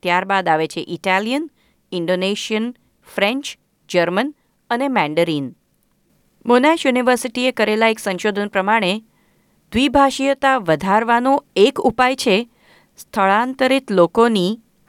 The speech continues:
હાઈસ્કૂલના વિદ્યાર્થીઓ સાથે જોડી બનાવવી, જેથી સ્કૂલમાં બીજી ભાષા શીખવાનું પ્રોત્સાહન તો મળે જ, પણ એ શીખ્યા પછી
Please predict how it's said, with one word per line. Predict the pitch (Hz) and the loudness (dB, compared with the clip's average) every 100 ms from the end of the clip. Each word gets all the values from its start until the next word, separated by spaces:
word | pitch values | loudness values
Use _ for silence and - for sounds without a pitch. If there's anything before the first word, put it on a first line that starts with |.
| - | -4
હાઈસ્કૂલના | 240 - - 320 320 | -2 -2 0 2 4
વિદ્યાર્થીઓ | 262 202 175 202 220 254 269 | 2 0 0 -2 -2 0 0
સાથે | - 202 220 302 | 0 -2 -2 -4
જોડી | 180 175 180 220 | 0 2 4 2
બનાવવી, | 175 160 151 147 165 254 - _ _ _ _ - | 2 2 2 0 -2 -4 -8 _ _ _ _ -2
જેથી | 294 349 | 0 0
સ્કૂલમાં | - - 269 320 302 302 226 | -2 -4 2 4 6 4 4
બીજી | 202 220 | 0 -2
ભાષા | 226 220 226 233 | 0 0 0 -4
શીખવાનું | 214 - 185 180 170 | -6 -4 -2 -2 -2
પ્રોત્સાહન | 156 143 - 170 175 | -2 0 -2 -2 -2
તો | 170 170 | -2 -4
મળે | 151 151 247 | 0 2 2
જ, | 330 - _ _ _ _ - | -2 -10 _ _ _ _ -4
પણ | 311 | -2
એ | 359 | -2
શીખ્યા | - - - 294 | -4 -4 2 2
પછી | 311 285 220 262 | 2 -2 -2 -4